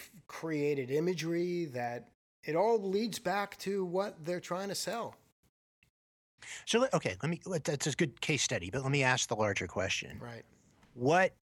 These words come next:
Speaker 2: is, how do you make a real estate company into a brand? I, I, it, it's unclear to me. I see some com-,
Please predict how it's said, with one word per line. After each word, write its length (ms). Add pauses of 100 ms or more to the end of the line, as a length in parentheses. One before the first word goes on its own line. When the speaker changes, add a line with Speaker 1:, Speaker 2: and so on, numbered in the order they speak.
(960)
Speaker 2:
is, 760 (420)
how 160
do 60
you 140
make 220
a 120
real 320
estate 480 (400)
company 580 (800)
into 280
a 40
brand? 560 (1120)
I, 100 (100)
I, 160
it, 140 (540)
it's 220
unclear 480
to 80
me. 280 (480)
I 40
see 200
some 240
com-, 240